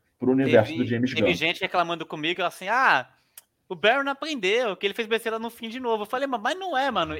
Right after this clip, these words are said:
Speaker 2: Esse é o gatilho. Esse é o gatilho pra." Porque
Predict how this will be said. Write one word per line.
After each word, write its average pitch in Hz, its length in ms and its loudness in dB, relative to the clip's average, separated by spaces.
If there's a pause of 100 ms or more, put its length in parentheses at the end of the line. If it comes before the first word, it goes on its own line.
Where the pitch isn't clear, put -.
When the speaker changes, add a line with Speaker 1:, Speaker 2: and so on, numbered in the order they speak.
Speaker 2:
Esse 247 260 2
é - 20 2
o 277 40 0
gatilho. 254 560 -2 (680)
Esse 143 160 -6
é 214 40 4
o 214 40 -2
gatilho 220 460 2
pra." 233 340 0 (440)
Porque 185 240 0